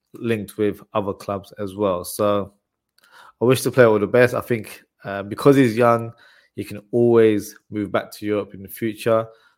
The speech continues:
So his career is not done, as some fans, uh, may suggest. On to the next rumour. Um, and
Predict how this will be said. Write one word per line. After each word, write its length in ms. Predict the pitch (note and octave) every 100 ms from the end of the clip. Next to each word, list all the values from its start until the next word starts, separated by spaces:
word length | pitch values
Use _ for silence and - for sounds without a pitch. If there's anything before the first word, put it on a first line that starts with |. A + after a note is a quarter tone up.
| _
So 180 | - G#2
his 160 | G#2+
career 340 | - - A2 G#2+
is 140 | G#2
not 340 | A2+ A2 A2+
done, 300 | - G#2+ G#2 G2+
as 380 | G2 G2 F#2 - _ _ _ _ _ _ _
some 360 | - A#2 A2
fans, 420 | G2+ A2 G2+ G2+ F#2+ - _
uh, 180 | G#2 F#2+
may 220 | G2 G2
suggest. 720 | - G2 A2+ F2+ - - - _ _ _ _ _ _ _ _ _ _ _ _ _ _ _ -
On 200 | D3 C#3
to 100 | C3+
the 240 | B2 A2+ -
next 300 | B2+ A#2 -
rumour. 420 | G#2+ G2+ G2+ G2+ _ _
Um, 460 | G2+ G2 G2 G2 G2 _ _ _ _ _
and 180 | G2 G2